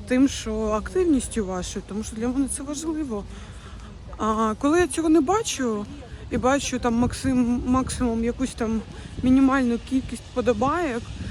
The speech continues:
не триста там, наприклад, а двісті, сто п'ятдесят, то у мене, чесно, ну, не виникає бажання постійно знімати відео. А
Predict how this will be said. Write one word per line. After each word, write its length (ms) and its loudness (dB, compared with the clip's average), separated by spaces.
не 360 4
триста 380 4
там, 220 0
наприклад, 540 0
а 340 2
двісті, 880 4
сто 220 -6
п'ятдесят, 840 -2
то 420 4
у 20 0
мене, 260 8
чесно, 600 2
ну, 260 6
не 80 4
виникає 440 4
бажання 420 2
постійно 440 -2
знімати 460 -4
відео. 340 -6
А 380 -2